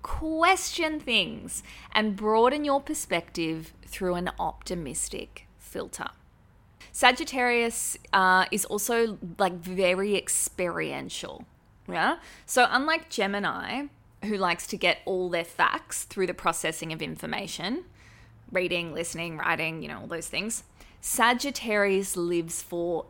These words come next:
experiential learning. They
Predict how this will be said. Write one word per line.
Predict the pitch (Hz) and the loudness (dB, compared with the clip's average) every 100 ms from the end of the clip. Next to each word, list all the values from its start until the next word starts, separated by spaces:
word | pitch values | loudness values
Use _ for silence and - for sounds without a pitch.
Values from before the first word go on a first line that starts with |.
| - | -6
experiential | 190 - - - 180 170 170 175 175 - - | -4 -2 -2 0 2 2 -2 -6 -10 -10 -10
learning. | - - - - - - - - - 185 | -10 -10 -10 -12 -16 -20 -20 -20 -16 0
They | 185 190 208 | 6 8 6